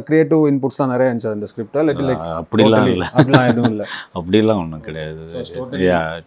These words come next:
Speaker 2: is totally what we do.
Speaker 1: ஸ்டார்டிங்ல பாத்தீங்கன்னா அந்த, அந்த கிறிஸ்டியன் ஆர்ஃபனேஜ் ஹோமு, ஸ்டார்டிங்லேயே ஒரு கோரல் மியூசிக் ஒண்ணு வரும். அப்புறம் காதல் கொண்டேன் ட்ரேசஸ் நிறைய இருந்துச்சு எனக்கு பார்க்கும்போது. ஏன்னா நானும் அந்த படங்கள்லாம் பார்த்து வளர்ந்துருக்கேன் நீங்க சொன்ன மாதிரி.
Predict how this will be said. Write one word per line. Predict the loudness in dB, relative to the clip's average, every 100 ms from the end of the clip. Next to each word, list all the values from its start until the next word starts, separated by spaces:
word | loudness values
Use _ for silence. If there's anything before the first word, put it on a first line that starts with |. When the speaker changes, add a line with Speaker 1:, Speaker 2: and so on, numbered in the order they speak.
| -20
Speaker 2:
is | -16 -12
totally | -10 -8 -6 -6 -8 -12 -18 -20 -20 -20 _ -12
what | -12 -12
we | -16 -14
do. | -14 -16 _ _ 0
Speaker 1:
ஸ்டார்டிங்ல | 2 4 2 2 0
பாத்தீங்கன்னா | 0 -2 -4
அந்த, | -2 2 2 2 -2 -4
அந்த | -4 -2
கிறிஸ்டியன் | -2 0 2
ஆர்ஃபனேஜ் | 2 0 0 -2 -2
ஹோமு, | -4 -4 -6 -8 -12 _ _ -2 4
ஸ்டார்டிங்லேயே | 6 6 6 6
ஒரு | 4 4
கோரல் | 6 6 6
மியூசிக் | 4 2 0 -2
ஒண்ணு | -4 -4
வரும். | -2 -4 -6 -10 -16 _ -6
அப்புறம் | 0 4 4 4 0 -2 -8 -6
காதல் | 6 10 10 8
கொண்டேன் | 6 4 4 2 2
ட்ரேசஸ் | 2 2
நிறைய | 0 4 4
இருந்துச்சு | 4 0
எனக்கு | -2 0
பார்க்கும்போது. | 2 2 2 0
ஏன்னா |
நானும் | 0 2 2
அந்த | 2 2
படங்கள்லாம் | 2 0 -2 -2
பார்த்து | -2 0 -2 -2
வளர்ந்துருக்கேன் | -2 -4 -6
நீங்க | -10
சொன்ன | -10 -12 -12
மாதிரி. | -6 -6